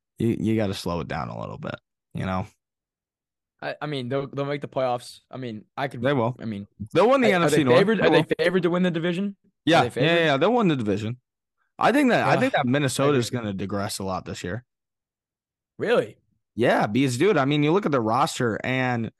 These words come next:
Speaker 1: they filled these places with a lot of young guys, but I think it's gonna take some time to click. But, I mean, if you look who they got rid of,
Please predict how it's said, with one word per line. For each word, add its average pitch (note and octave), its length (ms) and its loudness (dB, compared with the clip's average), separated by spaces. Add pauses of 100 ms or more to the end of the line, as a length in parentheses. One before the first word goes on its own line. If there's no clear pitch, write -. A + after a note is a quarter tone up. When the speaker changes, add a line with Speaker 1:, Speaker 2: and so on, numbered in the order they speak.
(200)
Speaker 1:
they G3+ 160 2
filled G3 280 0
these E3+ 160 0
places D3 400 -2
with D3 140 -2
a C#3 40 0
lot B2+ 220 2
of A#2+ 60 2
young G2+ 220 -2
guys, G2 400 -4 (180)
but G#2+ 260 -2
I B2+ 140 -2
think D3 200 -2
it's D3+ 120 -4
gonna D3+ 160 -2
take B2+ 220 -4
some A#2+ 160 -6
time A#2+ 240 -2
to A#2 60 -6
click. G2+ 340 -6
But, F2+ 80 -6
I G#2 100 -4
mean, A#2 200 -4
if A2+ 120 -4
you D3 100 2
look F3+ 160 0
who E3 80 -2
they D3 120 0
got B2+ 160 2
rid C#3+ 160 2
of, A#2 240 -2